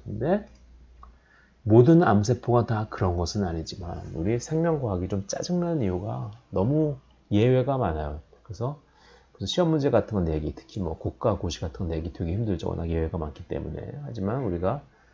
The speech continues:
뭐 그런, 그렇기 때문에 더 재밌을 수도 있어요. 그죠? 모든 암세포가 다 그런 것은 아니지만 어떤 암세포는 이러한 세포 표면 수용체가 과다 활성화되어 있다던가 아니면 수용체의 개수가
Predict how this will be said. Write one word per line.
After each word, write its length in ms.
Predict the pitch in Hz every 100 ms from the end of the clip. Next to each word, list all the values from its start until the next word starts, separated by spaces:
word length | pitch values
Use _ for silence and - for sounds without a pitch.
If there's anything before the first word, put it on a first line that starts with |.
| _ _ _ _
뭐 260 | - - -
그런, 380 | - 147 156 147
그렇기 320 | 143 151 160
때문에 240 | 165 143 151
더 80 | 165
재밌을 400 | 117 113 - 131
수도 180 | -
있어요. 380 | 139 - 85 90 101
그죠? 180 | 139 170 _ _ _ - - _ 113
모든 240 | 120 151
암세포가 480 | 117 110 - 131 123
다 160 | 123
그런 180 | 117 101
것은 180 | 98 110
아니지만 460 | 90 80 90 101 135
어떤 320 | 87 - 113
암세포는 500 | 104 95 - 98 104
이러한 340 | 98 101 110 107
세포 360 | 101 95 90
표면 300 | - 123 120
수용체가 640 | 120 131 117 - 98 104 - - - - - - -
과다 460 | - 160 95 123
활성화되어 680 | 123 139 131 123 110 101 85
있다던가 720 | 80 85 78 76 85 101 135 -
아니면 300 | 90 92 123
수용체의 540 | 135 185 180 - 156 123
개수가 480 | - - 98 95